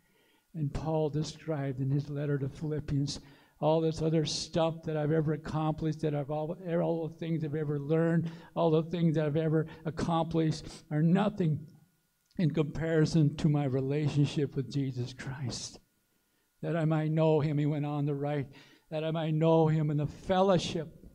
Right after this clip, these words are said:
of his suffering. So Paul knew this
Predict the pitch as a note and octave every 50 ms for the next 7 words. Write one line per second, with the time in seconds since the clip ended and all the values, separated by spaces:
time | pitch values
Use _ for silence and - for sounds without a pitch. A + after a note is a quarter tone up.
0 | - _ _ _ - - _ _ _ - D#3+ D#3+ D#3 D3+ D#3+ D3 - - - -
1 | E3 D#3+ D#3+ E3 E3 D#3+ D3+ C#3+ - E3 D#3 D#3 - - - - F3+ F3 F3 E3+
2 | D#3+ D3+ D3 - - - - - - - _ _ - D3+ D3+ E3+ F3+ F#3 F#3 F#3
3 | E3+ D#3 E3+ - - E3 E3+ E3 E3 -